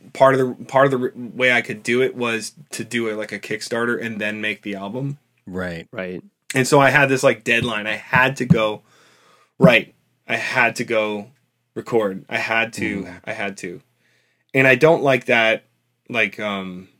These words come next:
Speaker 1: imperative of, like, financial ruin.
Speaker 2: Yeah, yeah.
Speaker 3: <laughs> Right.
Speaker 2: <laughs> Oh, for
Speaker 1: That
Speaker 2: sure.
Speaker 1: was, like, mot-, that was, like, motivating it all, you know?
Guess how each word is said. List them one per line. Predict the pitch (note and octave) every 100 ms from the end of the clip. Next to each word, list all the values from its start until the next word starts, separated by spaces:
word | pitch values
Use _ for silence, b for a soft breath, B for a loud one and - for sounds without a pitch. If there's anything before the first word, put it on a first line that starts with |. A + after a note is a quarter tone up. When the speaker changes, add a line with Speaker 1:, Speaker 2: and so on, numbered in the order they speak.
| _ -
Speaker 1:
imperative | A2+ - - A2 B2 D3 - _ _ -
of, | A#2+ G#2
like, | A2 -
financial | - G#2+ G#2+ G#2+ - G#2+ G2+ F#2+ _ _ _ -
ruin. | A2+ G#2+ A#2+ C3 -
Speaker 2:
Yeah, | G2 G#2+ A2+
yeah. | A#2 G#2+
Speaker 3:
<laughs> | F#2
Right. | E2+ C3+ -
Speaker 2:
<laughs> | - D#3+
Oh, |
for | G#2 G2
Speaker 1:
That | - C3
Speaker 2:
sure. | A#2
Speaker 1:
was, | B2
like, | B2 A2+
mot-, | B2+ B2 D3 C#3+ B2
that | C#3 C#3
was, | C3+
like, | C#3+
motivating | C3+ A#2 B2+ C3+ C#3+ D#3+ E3
it | F3
all, | F#3+ G#3+ G#3
you | D#3
know? | D#3+ F3+ G3